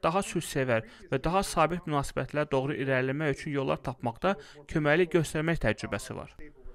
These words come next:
Fransa və Almaniya buna gözəl nümunədir. Düşünürəm ki, biz bəzən bu gün gördüklərimizi təbii qəbul edirik. Lakin bu, min doqquz yüz qırx altı, qırx yeddinci və ya qırx səkkizinci illəri təbii qəbul edəcək bir şey deyildi. Birləşmiş Ştatlar Qərbi Avropada bu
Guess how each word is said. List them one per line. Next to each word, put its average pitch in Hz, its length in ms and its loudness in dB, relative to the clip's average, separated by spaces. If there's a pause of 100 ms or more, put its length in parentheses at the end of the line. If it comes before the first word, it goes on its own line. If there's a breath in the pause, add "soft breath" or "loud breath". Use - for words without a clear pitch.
(180)
Fransa 202 480 2
və 156 80 4
Almaniya 156 480 4
buna 170 240 -2
gözəl 160 320 2
nümunədir. 120 640 0 (580)
Düşünürəm 180 480 2
ki, 214 160 -4 (180)
biz 202 300 -2
bəzən 185 320 6
bu 175 160 2
gün 160 160 2
gördüklərimizi 131 800 4
təbii 151 320 0
qəbul 107 380 2
edirik. 87 260 -2 (400 soft breath)
Lakin 143 420 4
bu, 202 240 8 (200 loud breath)
min 202 180 0
doqquz 165 380 4
yüz - 100 -10
qırx 143 260 2
altı, 123 380 2
qırx - 240 -10
yeddinci 135 600 0 (260 soft breath)
və 139 140 6
ya 190 100 4
qırx - 160 0
səkkizinci 160 560 2
illəri 160 240 2
təbii 160 400 2
qəbul 151 240 4
edəcək 147 340 2
bir 139 60 2
şey 151 280 -4
deyildi. 135 400 -2 (500)
Birləşmiş 170 560 2
Ştatlar 185 400 2
Qərbi 160 320 2
Avropada 165 480 0
bu 160 60 -4